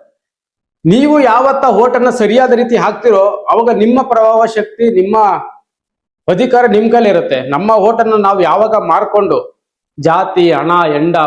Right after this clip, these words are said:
ಮತ್ತೊಂದು ಧರ್ಮಗಳಿಗೆ ನಾವು ಯಾವಾಗ ಮಾರ್ಕೋತೀವೋ ಅವಾಗ ಮಿಗ್ದವರೆಲ್ಲ ಪ್ರಭಾವಶಾಲಿ ವ್ಯಕ್ತಿಗಳಾಗಿ ನಮಗೆ ಕಾಣ್ತಾರೆ. ಮತ್ತೆ ಅವ್ರ ಅಧಿಕಾರಿಗಳಾಗಿ ನಮ್ಮ ಮೇಲೆ ಅವರ ಅಧಿಕಾರನ್ನ ನಡೆಸಲಿಕ್ಕೆ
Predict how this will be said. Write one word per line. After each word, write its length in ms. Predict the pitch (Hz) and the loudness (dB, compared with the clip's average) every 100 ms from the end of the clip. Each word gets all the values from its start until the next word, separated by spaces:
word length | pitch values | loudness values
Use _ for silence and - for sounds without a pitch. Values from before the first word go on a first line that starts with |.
| 143 | -2
ಮತ್ತೊಂದು 420 | 135 175 175 156 139 | -6 -2 -2 0 0
ಧರ್ಮಗಳಿಗೆ 500 | 160 170 165 160 147 | 0 0 0 0 0
ನಾವು 120 | 135 139 | 0 0
ಯಾವಾಗ 220 | 131 170 165 143 | 0 0 -2 -2
ಮಾರ್ಕೋತೀವೋ 520 | 135 - 156 170 147 135 - - _ _ - 175 | -2 -4 -4 -2 0 0 -4 -20 _ _ -6 -2
ಅವಾಗ 280 | 269 262 202 | 0 2 2
ಮಿಗ್ದವರೆಲ್ಲ 480 | 226 - 302 277 254 196 202 196 | 0 2 2 2 0 0 -2 -2
ಪ್ರಭಾವಶಾಲಿ 520 | 190 240 254 233 220 | 0 0 0 0 0
ವ್ಯಕ್ತಿಗಳಾಗಿ 440 | 202 226 214 208 208 | 0 0 0 2 0
ನಮಗೆ 220 | 175 226 247 | 0 0 0
ಕಾಣ್ತಾರೆ. 340 | 196 - 120 107 _ _ _ _ _ _ _ _ _ _ _ _ _ _ 175 | -2 -4 -6 -8 _ _ _ _ _ _ _ _ _ _ _ _ _ _ -6
ಮತ್ತೆ 260 | 190 240 240 160 | -2 0 2 0
ಅವ್ರ 120 | 202 190 | 0 0
ಅಧಿಕಾರಿಗಳಾಗಿ 560 | 254 262 254 233 233 233 190 | 0 2 2 2 0 0 0
ನಮ್ಮ 140 | 220 220 | 0 0
ಮೇಲೆ 180 | 226 220 190 | 2 2 2
ಅವರ 100 | 202 180 | 0 0
ಅಧಿಕಾರನ್ನ 480 | 220 220 202 208 196 - - _ - | 0 -2 -2 -2 0 -2 -6 _ -8
ನಡೆಸಲಿಕ್ಕೆ 400 | 151 - 208 | -8 -4 -2